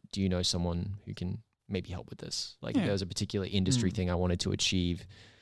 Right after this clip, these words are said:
Speaker 1: then a label might be someone with funding who could come on to make that happen.
Speaker 3: Right, we're in the renaissance of the home studio age, but, like, that just means that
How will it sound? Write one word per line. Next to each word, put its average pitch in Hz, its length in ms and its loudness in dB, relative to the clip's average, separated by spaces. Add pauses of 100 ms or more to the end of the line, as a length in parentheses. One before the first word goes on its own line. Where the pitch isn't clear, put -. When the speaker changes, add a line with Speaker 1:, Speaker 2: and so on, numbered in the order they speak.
(340)
Speaker 1:
then 104 120 4
a 104 80 6
label 107 320 6
might 95 180 0
be 101 60 -4
someone 92 320 -2
with 92 120 -4
funding 92 360 -4
who 90 120 -6
could 90 120 -10
come - 180 -10
on 85 100 -6
to 82 40 -8
make 92 180 -8
that - 100 -10
happen. - 420 -6
Speaker 3:
Right, 131 380 2
we're 113 80 2
in 113 120 0
the 107 160 -2
renaissance 117 500 -6
of 110 100 -12
the 107 80 -8
home 117 220 -8
studio 107 340 -4
age, 104 300 -2
but, 80 100 -6
like, 90 300 -6
that 107 180 2
just - 180 -8
means 107 240 -10
that 110 180 -4